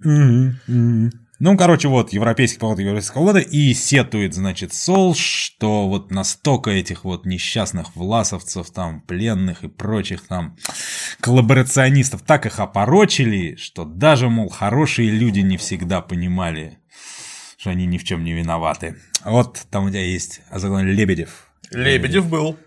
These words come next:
Speaker 2: такой,
Speaker 1: Да.
Speaker 2: вот он, собственно.
Speaker 1: Это Солженицын описывает, как он уже, значит, сидит не на Лубянке, а на Бутырке,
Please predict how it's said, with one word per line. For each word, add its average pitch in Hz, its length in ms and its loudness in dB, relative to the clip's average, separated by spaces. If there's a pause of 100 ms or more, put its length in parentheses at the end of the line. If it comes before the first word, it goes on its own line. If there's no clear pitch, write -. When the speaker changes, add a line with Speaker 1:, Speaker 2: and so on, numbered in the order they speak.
Speaker 2:
такой, 131 320 -2
Speaker 1:
Да. 147 80 -6
Speaker 2:
вот 117 340 -4
он, 131 140 -4
собственно. 139 460 -4
Speaker 1:
Это 139 200 2
Солженицын 127 580 2
описывает, 104 520 -2
как 92 180 -8
он 101 240 -2
уже, 92 240 -4
значит, 85 320 -8
сидит 92 320 -6
не 95 140 -2
на 95 160 0
Лубянке, 95 460 -2
а 80 60 -2
на - 120 -4
Бутырке, 196 640 2